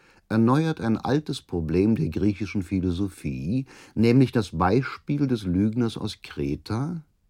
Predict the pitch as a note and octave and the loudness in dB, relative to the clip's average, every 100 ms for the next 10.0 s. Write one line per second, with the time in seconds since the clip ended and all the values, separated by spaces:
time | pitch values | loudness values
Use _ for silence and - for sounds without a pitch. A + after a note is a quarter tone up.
0 | - A#2+ - A#2 A2+ F2+ G2 - G2+ D2+ | 2 2 4 2 2 2 -4 -6 -8 -6
1 | D2 - - C3+ - A2 G2 - E2+ - | -8 -8 -10 -8 -6 -4 -2 -2 -4 -6
2 | A2 A#2 A#2 G#2 G#2 E2+ D#2 G#1 - _ | -6 -8 -2 0 0 0 -4 -6 -14 _
3 | _ _ _ _ _ _ _ _ _ _ | _ _ _ _ _ _ _ _ _ _
4 | - G#2+ C3+ C3 C3 C3 B2+ C#2+ C3+ - | -8 -4 -2 -2 -4 -4 -6 -8 -8 -10
5 | - - _ _ _ _ _ _ _ _ | -12 -20 _ _ _ _ _ _ _ _
6 | _ _ _ _ _ - A#2 - B2+ C#3 | _ _ _ _ _ 0 0 2 0 0
7 | E3+ D#3 - - C3+ - C3 B2+ - D#2 | 0 -2 -4 -8 -6 -4 -4 -6 -6 -4
8 | D#2+ A2 B2 B2 - A#2+ G#2+ F#2+ F2 D2+ | -2 -2 0 -2 -2 -4 -2 2 0 0
9 | G2 - B2 - - - - G2+ C2+ - | -4 -2 -4 -4 -8 -4 2 2 0 -6